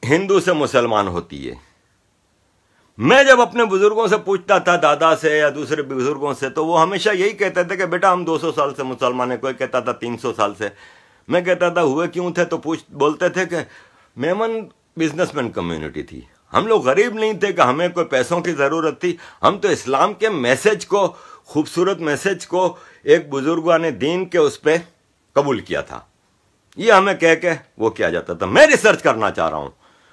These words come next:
कि वो अवामिल क्या थे, वो ग्राउंड रियलिटी क्या थी जिसकी बुनियाद पे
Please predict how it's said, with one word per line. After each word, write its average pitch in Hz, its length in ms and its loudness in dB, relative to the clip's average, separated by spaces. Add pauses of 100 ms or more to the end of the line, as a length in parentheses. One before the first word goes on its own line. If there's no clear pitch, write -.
(120)
कि 214 60 4
वो 262 120 6
अवामिल 269 540 8
क्या 135 200 4
थे, 90 180 -6 (1120)
वो 233 220 8 (420)
ग्राउंड 285 400 6
रियलिटी 269 440 6
क्या 208 240 6
थी 233 160 -2
जिसकी 202 300 -4
बुनियाद 196 500 2
पे 208 120 2